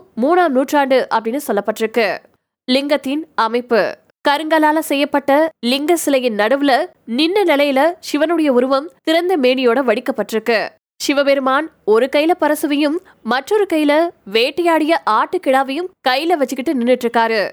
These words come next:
கையில பரசு இருக்கிறதுனால பரசுராமர் அப்படிங்கிற பேர் வந்ததா ஒரு தகவல் இருக்கு.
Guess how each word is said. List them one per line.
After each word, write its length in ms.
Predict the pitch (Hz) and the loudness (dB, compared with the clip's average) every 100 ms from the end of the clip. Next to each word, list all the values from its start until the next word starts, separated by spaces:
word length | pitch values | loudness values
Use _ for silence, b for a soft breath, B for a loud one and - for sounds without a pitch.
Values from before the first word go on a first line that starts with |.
| - | -2
கையில 280 | 294 339 403 392 | 0 2 2 2
பரசு 280 | 247 277 - 311 | 0 -2 0 0
இருக்கிறதுனால 600 | 269 311 277 247 233 254 349 _ 240 | 0 -2 0 2 2 0 -2 _ -2
பரசுராமர் 640 | 233 302 349 311 294 254 - | -2 -2 -2 0 0 0 -2
அப்படிங்கிற 320 | 233 247 233 233 | -4 -2 -2 0
பேர் 180 | 240 277 | 0 0
வந்ததா 300 | 233 208 233 294 - 240 | -4 0 -2 -2 -2 -2
ஒரு 100 | 320 233 | 0 -2
தகவல் 300 | 240 247 196 | 0 0 0
இருக்கு. 280 | 208 226 | -2 -2